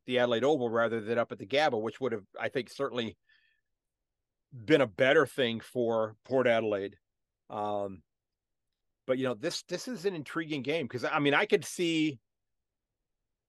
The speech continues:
I could see both of these clubs, you know, even the loser, you know, going back through the losers bracket again and coming back and these two clubs playing in the grand final. I could see that happening.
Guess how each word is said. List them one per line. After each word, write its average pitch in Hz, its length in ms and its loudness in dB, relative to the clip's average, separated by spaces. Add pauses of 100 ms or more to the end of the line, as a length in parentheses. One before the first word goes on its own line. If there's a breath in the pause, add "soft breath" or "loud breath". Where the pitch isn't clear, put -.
(120)
I 165 120 -2
could 190 120 -6
see 170 140 -4
both 143 300 4
of 135 100 0
these 151 180 -2
clubs, 117 480 2
you 131 100 -2
know, 113 340 0
even 151 260 0
the 131 80 4
loser, 127 560 2
you 120 80 0
know, 120 80 4
going 131 260 0
back 135 220 2
through 131 140 -6
the 113 80 -4
losers 135 340 -2
bracket 117 400 2
again 120 220 0
and 107 80 -8
coming 135 200 -4
back 127 240 0
and 113 80 -4
these 127 140 -6
two 139 120 -8
clubs 123 280 -2
playing 123 280 -2
in 120 60 -4
the 113 60 -8
grand 123 240 -2
final. 143 240 -2
I 123 80 -2
could - 140 -4
see 180 140 -8
that 123 180 -2
happening. 107 340 -8